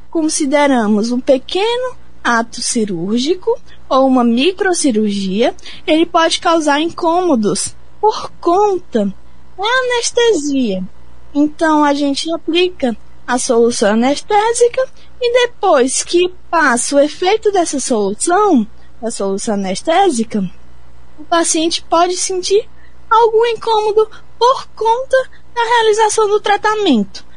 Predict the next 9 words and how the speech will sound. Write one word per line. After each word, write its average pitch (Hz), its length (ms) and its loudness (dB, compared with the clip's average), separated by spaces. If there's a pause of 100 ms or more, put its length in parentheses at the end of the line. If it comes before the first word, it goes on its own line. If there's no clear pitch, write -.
(180)
mas 339 380 2
ele 427 360 2
em 359 120 0
si 277 600 -2 (320)
não 285 360 4
vai 466 220 2
resultar 381 680 0
em 415 220 2
dor. 190 240 2